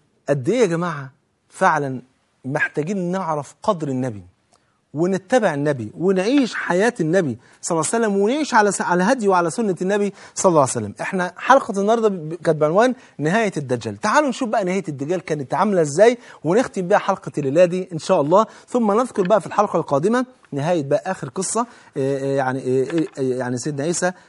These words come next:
بماذا يحكم، وهل سيدنا عيسى هيحج إلى بيت الله الحرام، وهل، آه، وضع الجزية هيكون نسخا لحكم الجزية، وانتشار الأمن والبركات في عهد سيدنا عيسى، وكم يمكث عيسى عليه السلام في الأرض، هنذكر الروايات كلها،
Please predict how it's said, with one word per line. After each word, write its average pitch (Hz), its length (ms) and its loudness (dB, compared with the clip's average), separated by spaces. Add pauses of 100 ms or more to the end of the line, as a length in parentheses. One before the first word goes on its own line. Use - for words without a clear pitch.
(120)
بماذا 143 380 0
يحكم، 208 380 -2 (300)
وهل 135 360 -2
سيدنا 143 300 -6
عيسى 151 220 -6
هيحج 135 320 -4
إلى 127 120 0
بيت 147 200 -2
الله 135 140 -2
الحرام، 175 420 -4 (500)
وهل، 143 1000 0 (300)
آه، 135 280 -4
وضع 143 460 -2
الجزية 127 540 -2
هيكون 135 420 -4
نسخا 170 240 -6
لحكم 143 320 -6
الجزية، 175 400 -2 (260)
وانتشار 196 460 -2
الأمن 175 320 -4
والبركات 135 460 -2
في - 80 -4
عهد 156 220 -2
سيدنا 131 280 -6
عيسى، 202 320 -2 (300)
وكم 170 760 0
يمكث 196 500 -2
عيسى 180 400 -2
عليه 160 360 -2
السلام 151 360 -2
في - 120 -12
الأرض، 202 300 -2 (260)
هنذكر 143 380 -4
الروايات 135 260 0
كلها، 190 420 2